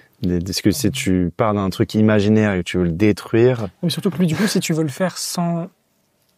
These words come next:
Speaker 2: en fait, eux, ils pensent juste qu'en diffusant une idée comme ça,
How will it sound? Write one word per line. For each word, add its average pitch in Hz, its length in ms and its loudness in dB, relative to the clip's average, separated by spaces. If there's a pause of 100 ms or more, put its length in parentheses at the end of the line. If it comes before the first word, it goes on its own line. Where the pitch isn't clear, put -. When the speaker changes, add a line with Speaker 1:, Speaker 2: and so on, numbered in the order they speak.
(760)
Speaker 2:
en - 40 -4
fait, 180 240 2
eux, 214 120 8
ils 185 60 6
pensent 170 240 2
juste 208 220 0
qu'en 160 160 -4
diffusant 175 500 2
une 165 100 2
idée 165 220 0
comme 156 180 -6
ça, 156 280 -6